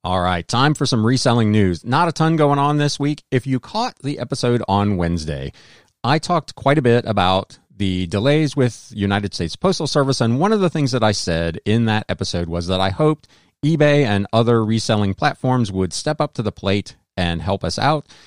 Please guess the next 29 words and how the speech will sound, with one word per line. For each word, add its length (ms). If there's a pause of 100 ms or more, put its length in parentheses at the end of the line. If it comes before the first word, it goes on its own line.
(220)
And 380
shortly 380
thereafter, 600
eBay 440
did 300
just 300
that. 240
They 120
may 260
not 220
have 140
gone 260
quite 320
far 240
enough 280
just 260
yet, 240 (400)
but 140
it's 120
a 60
start. 440
They're 180
at 80
least 260
acknowledging 680
that 160
there 120
is 120
a 100